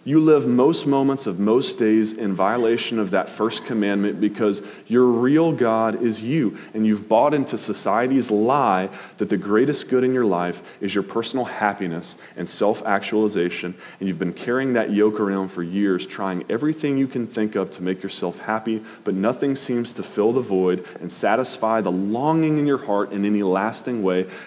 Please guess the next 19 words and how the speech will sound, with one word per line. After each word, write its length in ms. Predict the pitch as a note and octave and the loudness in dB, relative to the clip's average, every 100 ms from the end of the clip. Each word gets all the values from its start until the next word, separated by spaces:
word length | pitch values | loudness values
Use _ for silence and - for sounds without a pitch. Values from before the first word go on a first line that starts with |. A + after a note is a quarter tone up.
| - | -2
and 100 | G2+ | 0
the 60 | G2 | 2
weight 280 | G#2+ D#3 | 4 6
of 120 | F3 C3 | 6 4
it 80 | |
all 320 | G#2+ G#2+ G2+ - - | 4 4 0 -6 -10
has 180 | G#2 F#2+ | -6 -2
left 440 | G2+ A#2+ C3 - B2+ | 2 4 2 -2 -2
you 100 | G#2 | -2
broken 680 | G2 G#2 A#2 C#3+ F3 E3 C#3 | -2 0 2 2 -2 -4 -4
and 100 | G2+ | -4
exhausted. 760 | E2+ - E2 D#2+ - - - - _ _ _ _ _ - _ _ - - _ - - - G#2 | -6 -6 -4 -4 -4 -14 -16 -20 _ _ _ _ _ -20 _ _ -20 -20 _ -20 -20 -12 -2
Maybe 180 | A#2+ | 0
that's 280 | A#2 A2 - | 2 0 -4
you. 140 | - - - _ - - _ _ _ _ _ _ _ _ _ _ - | -12 -14 -20 _ -20 -20 _ _ _ _ _ _ _ _ _ _ -2
Maybe 180 | B2 | 2
it's 180 | E3+ - | 2 2
your 120 | E3 | 2
work. 480 | G#2+ G#2 G#2 - - | 4 4 2 -2 -10